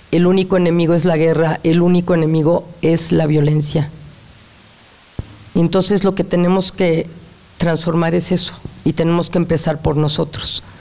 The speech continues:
Y entonces les hablaron a los líderes religiosos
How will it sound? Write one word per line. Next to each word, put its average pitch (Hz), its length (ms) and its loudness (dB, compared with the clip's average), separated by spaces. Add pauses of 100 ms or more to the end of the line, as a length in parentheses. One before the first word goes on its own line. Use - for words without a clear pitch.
(720)
Y 170 100 2
entonces 175 440 0
les 185 240 2
hablaron 180 560 2
a 185 60 2
los 151 400 0
líderes 175 500 2
religiosos 160 840 0